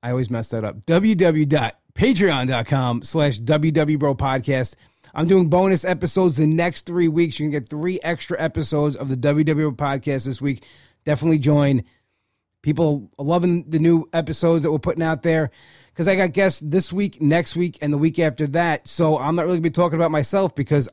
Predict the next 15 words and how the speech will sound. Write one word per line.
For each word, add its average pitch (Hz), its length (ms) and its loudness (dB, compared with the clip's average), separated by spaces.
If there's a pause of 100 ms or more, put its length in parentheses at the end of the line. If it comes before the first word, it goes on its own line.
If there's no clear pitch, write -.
(100)
I 131 120 0
wanna 165 240 2
get 147 160 0
into 139 180 -4
the, 135 180 -6
I 139 40 -4
wanna 147 180 -2
get 147 100 -2
into 143 160 -4
the 135 100 -6
guests, 131 280 -4
and 135 140 -4
I'm 127 240 0
really 202 280 2
excited 123 580 -2